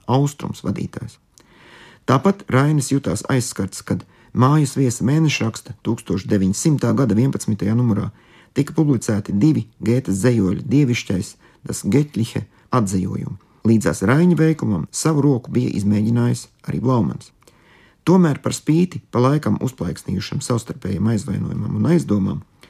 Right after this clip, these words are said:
Raini un Blaumani vienoja atbildīga attieksme pret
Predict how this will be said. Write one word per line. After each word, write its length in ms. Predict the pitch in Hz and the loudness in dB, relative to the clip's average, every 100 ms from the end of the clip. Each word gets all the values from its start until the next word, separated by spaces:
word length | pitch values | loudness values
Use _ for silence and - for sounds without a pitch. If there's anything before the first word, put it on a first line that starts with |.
| _ _ _ - | _ _ _ 0
Raini 400 | 135 170 180 - | 4 4 4 2
un 120 | 101 | 0
Blaumani 460 | 110 143 160 139 110 - | 2 2 2 0 -4 -6
vienoja 500 | - 120 107 101 - | -2 2 2 2 0
atbildīga 580 | 131 113 101 92 101 - | -2 0 0 0 -2 -2
attieksme 520 | 143 - 101 - - | -4 -4 -6 -6 -8
pret 260 | - - | -6 -8